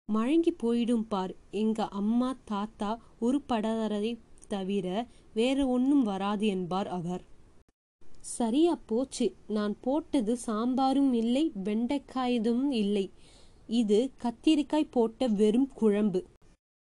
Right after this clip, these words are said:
அப்பு சிரித்தான். "என்னமோ யோசிச்சுட்டு இருந்தேன், கவனிக்கலே. சாப்பாட்டு ராமனா இருந்தா சட்டுன்னு சொல்லியிருப்பேன்." "அப்படின்னா அவர் சாப்பாட்டு ராமனா?" "எவர்?" "அவர்தான். ஒரு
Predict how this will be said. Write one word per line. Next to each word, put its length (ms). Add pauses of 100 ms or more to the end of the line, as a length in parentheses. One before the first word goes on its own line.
(280)
அப்பு 340
சிரித்தான். 640 (320)
"என்னமோ 500 (160)
யோசிச்சுட்டு 800
இருந்தேன், 460 (520)
கவனிக்கலே. 760 (500)
சாப்பாட்டு 680
ராமனா 480
இருந்தா 420 (300)
சட்டுன்னு 580
சொல்லியிருப்பேன்." 760 (560)
"அப்படின்னா 580 (100)
அவர் 280
சாப்பாட்டு 600
ராமனா?" 460 (460)
"எவர்?" 340 (1400)
"அவர்தான். 600 (300)
ஒரு 280